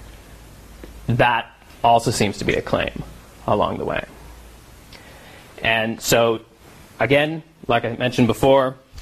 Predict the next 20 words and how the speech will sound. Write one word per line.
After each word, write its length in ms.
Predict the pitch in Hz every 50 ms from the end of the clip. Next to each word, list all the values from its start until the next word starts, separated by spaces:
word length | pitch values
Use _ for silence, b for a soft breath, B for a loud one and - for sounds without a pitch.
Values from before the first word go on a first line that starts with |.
| B B B B B B B
when 240 | - 139 143 147 147
we 100 | 143 143
do 220 | 131 143 175 196
apply 300 | 196 190 - 165 139 120
a 40 | 113
concept 560 | - - 160 160 175 180 - - 139 123 -
to 80 | - 139
what 160 | 123 117 -
we 100 | 123 120
perceive, 600 | 120 - 113 - - 127 120 117 123 123 - - - - B B B B B B B B -
we 140 | 131 131
believe 320 | 127 131 127 131 135 127 135
everybody 360 | 127 123 131 123 127 120 120
else 320 | 117 117 123 117 - -
ought 200 | - 117 110 113
to 120 | - - 123
agree 220 | 110 110 131 143
with 140 | 151 156 151
our 120 | 147 143
judgment. 540 | 139 131 139 139 135 - 147 139 160 - -